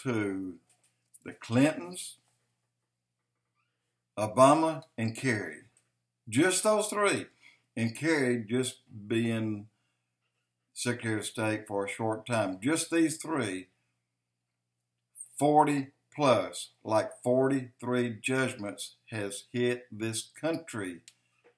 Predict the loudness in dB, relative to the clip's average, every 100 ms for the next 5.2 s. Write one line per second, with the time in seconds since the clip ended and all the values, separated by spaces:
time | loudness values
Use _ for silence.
0 | _ _ _ _ _ -20 -4 0 2 0
1 | -2 -2 -2 -4 -6 -6 -8 -10 -14 -20
2 | _ _ _ _ _ _ _ _ _ _
3 | _ _ _ _ _ _ _ _ _ _
4 | _ _ -4 -2 -2 -2 0 0 -2 -4
5 | -10